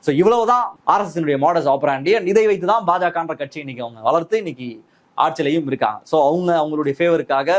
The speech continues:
தாய் கழகத்திற்கு தங்களுடைய சேவை வந்து செஞ்சிருக்காங்க. அவ்வளவுதான் நம்ம இந்த விவகாரத்துல எடுத்துக்கொள்ளக்கூடிய செய்தியாக இருக்கு. அதை தாண்டி மக்களுக்காக என்னைக்குமே ஆர் எஸ் எஸ் எதுவுமே பண்ணதில்லை. ஆஹ், அதுக்கான வாய்ப்பும் கிடையவே கிடையாது. அவங்க என்னைக்குமே எதுவுமே பண்ணதில்லை அப்படின்றது தான்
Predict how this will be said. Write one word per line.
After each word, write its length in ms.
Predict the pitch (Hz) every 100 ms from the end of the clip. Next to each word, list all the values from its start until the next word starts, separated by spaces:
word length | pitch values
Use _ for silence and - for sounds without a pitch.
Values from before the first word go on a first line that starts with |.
| 196
தாய் 240 | 147 160
கழகத்திற்கு 460 | 151 139 127 120 175
தங்களுடைய 440 | 160 131 123 117 143 143 117 -
சேவை 300 | - - 208 196
வந்து 180 | 180
செஞ்சிருக்காங்க. 380 | 170 151 139 123
அவ்வளவுதான் 400 | 135 160 170 175 143
நம்ம 180 | 127 127
இந்த 120 | 123
விவகாரத்துல 440 | 123 139 139 127 151 175 _ _ -
எடுத்துக்கொள்ளக்கூடிய 760 | 151 170 139 135 139 135 156
செய்தியாக 460 | 160 143 139 135 120
இருக்கு. 180 | 117 147
அதை 80 | 127
தாண்டி 320 | 139 165 165
மக்களுக்காக 500 | 156 131 170 165 143 139
என்னைக்குமே 400 | 131 143 151 160
ஆர் 120 | -
எஸ் 80 | 143
எஸ் 80 | 127
எதுவுமே 200 | 135 139
பண்ணதில்லை. 420 | 131 147 127 117 - _ _ -
ஆஹ், 360 | 139 131 123
அதுக்கான 340 | 120 135 135 131 123
வாய்ப்பும் 520 | 147 196 196 220 214 -
கிடையவே 300 | 147 156 170
கிடையாது. 300 | 156 135 139
அவங்க 160 | 180 131
என்னைக்குமே 380 | 156 196 202 202
எதுவுமே 320 | 156 196 214
பண்ணதில்லை 380 | 208 156 151 147
அப்படின்றது 320 | 127 120 113
தான் 240 | 151 170